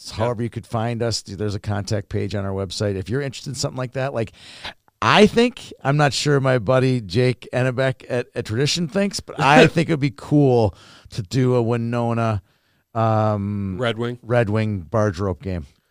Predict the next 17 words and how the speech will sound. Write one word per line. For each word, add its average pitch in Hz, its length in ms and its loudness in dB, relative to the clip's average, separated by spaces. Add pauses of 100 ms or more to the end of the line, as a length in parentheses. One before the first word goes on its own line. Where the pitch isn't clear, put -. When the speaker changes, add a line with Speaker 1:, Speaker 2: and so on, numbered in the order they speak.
(220)
Speaker 2:
That 147 200 4
would 196 120 6
be 214 120 0
cool. 208 460 2
We 139 140 4
could 160 140 -2
fill 220 320 2
that 156 260 0
place 123 440 -2
and 123 320 -6
put - 220 -2
the, 165 360 -4
put 175 140 0
on 165 120 2
a 143 60 0
great 147 280 -4
game. 120 320 -4